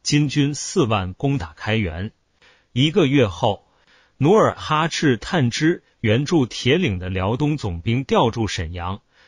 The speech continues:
他借机攻陷了铁岭。在之后一年半的时间，努尔哈赤对明朝仅以试探为主，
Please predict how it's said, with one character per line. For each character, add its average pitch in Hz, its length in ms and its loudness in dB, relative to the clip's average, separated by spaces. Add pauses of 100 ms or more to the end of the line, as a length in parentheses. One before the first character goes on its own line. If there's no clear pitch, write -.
他 123 160 -2
借 123 280 2
机 120 220 -2
攻 135 260 0
陷 123 180 -2
了 98 100 -4
铁 98 320 -6
岭。 98 200 -4 (580)
在 160 180 2
之 196 160 2
后 175 240 2
一 139 140 2
年 107 220 0
半 117 160 2
的 98 100 -2
时 101 200 -6
间， 117 260 0 (260)
努 165 160 4
尔 180 240 4
哈 156 320 -2
赤 151 260 0
对 127 200 2
明 101 280 0
朝 104 280 -4
仅 123 260 -2
以 98 160 -2
试 - 280 0
探 110 280 -4
为 95 180 -2
主， 90 280 -12